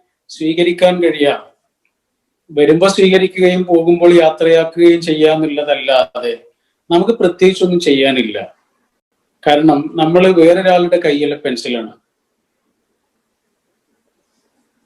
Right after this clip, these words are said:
പഠിച്ചവന്റെ പ്ലാനാണ് <laughs> അല്ലേ? നമ്മളതിനെങ്ങനെ കീഴ്പ്പെടുക എന്നല്ലാതെ നമുക്ക് എന്താണ്? അപ്പൊ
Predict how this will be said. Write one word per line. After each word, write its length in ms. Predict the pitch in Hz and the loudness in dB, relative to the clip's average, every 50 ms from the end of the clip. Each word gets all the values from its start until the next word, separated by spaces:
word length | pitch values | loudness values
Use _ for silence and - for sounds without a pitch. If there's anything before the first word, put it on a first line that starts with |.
| _ _ _ - | _ _ _ -4
പഠിച്ചവന്റെ 420 | 143 143 147 - 180 180 180 185 | -2 -2 0 2 2 2 2 2
പ്ലാനാണ് 500 | - 165 151 135 127 127 127 120 113 113 - _ _ _ _ _ _ _ _ _ _ _ _ _ | 0 0 0 0 0 -4 -6 -8 -10 -12 -18 _ _ _ _ _ _ _ _ _ _ _ _ _
<laughs> 440 | - - - - 170 170 - 151 - - _ _ _ _ _ - - - - - - _ _ _ _ _ - | -20 -10 -4 -2 -2 -2 -2 -6 -12 -12 _ _ _ _ _ -20 -20 -20 -20 -20 -20 _ _ _ _ _ -4
അല്ലേ? 280 | 139 135 131 127 117 - - _ _ _ _ _ _ _ _ _ _ _ _ _ - | -2 -2 -2 -2 -4 -6 -14 _ _ _ _ _ _ _ _ _ _ _ _ _ -10
നമ്മളതിനെങ്ങനെ 880 | 120 113 117 135 156 160 170 175 180 190 190 196 196 196 196 196 202 - - _ _ _ _ _ _ _ _ _ _ - 175 | -8 -4 -2 0 2 2 2 2 2 2 0 0 0 -2 -2 -4 -6 -12 -20 _ _ _ _ _ _ _ _ _ _ -6 -4
കീഴ്പ്പെടുക 540 | 180 208 208 214 - 247 226 226 220 220 220 | -4 -4 -4 -4 0 0 2 4 4 4 4
എന്നല്ലാതെ 600 | 226 220 220 220 202 196 196 190 190 190 190 190 | 2 2 0 -2 -2 -2 0 0 2 2 0 -2
നമുക്ക് 340 | 185 170 165 170 165 - 185 | -4 -4 -6 -8 -8 -8 -8
എന്താണ്? 440 | 170 165 160 156 147 131 117 110 107 _ _ _ _ _ _ _ _ _ _ _ _ _ _ _ _ _ _ _ _ _ _ _ _ _ _ _ _ | -8 -6 -6 -8 -8 -8 -10 -14 -20 _ _ _ _ _ _ _ _ _ _ _ _ _ _ _ _ _ _ _ _ _ _ _ _ _ _ _ _
അപ്പൊ 140 | 151 143 175 | -4 0 2